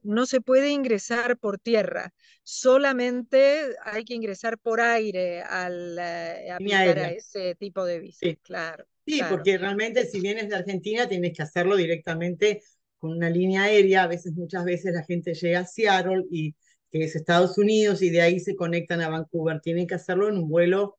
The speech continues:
Speaker 2: este, que llegue al país directamente de su país, o sea, con las conexiones necesarias, pero sí, es vía aérea. Eh, bueno, y, mm, ahora sí,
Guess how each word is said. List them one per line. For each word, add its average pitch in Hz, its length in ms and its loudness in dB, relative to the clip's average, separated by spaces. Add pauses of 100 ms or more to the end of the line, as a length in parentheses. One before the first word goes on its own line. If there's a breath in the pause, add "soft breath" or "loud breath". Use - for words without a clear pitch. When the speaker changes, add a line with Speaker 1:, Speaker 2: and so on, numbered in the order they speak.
(140)
Speaker 2:
este, 156 580 -6
que 160 120 -2
llegue 185 500 4
al 170 240 0
país 175 480 -2
directamente 170 840 -4
de 147 100 -4
su 156 200 -12
país, 160 420 -2
o 139 80 -10
sea, 139 260 -10
con 170 140 2
las 170 140 2
conexiones 190 560 0
necesarias, 190 600 0
pero 151 160 -6
sí, - 280 -4 (320 soft breath)
es 160 160 4
vía 185 320 6
aérea. 151 480 0 (680)
Eh, 196 640 6 (140)
bueno, 175 640 2
y, 196 640 2
mm, 190 460 -2
ahora 269 460 6
sí, 269 340 -2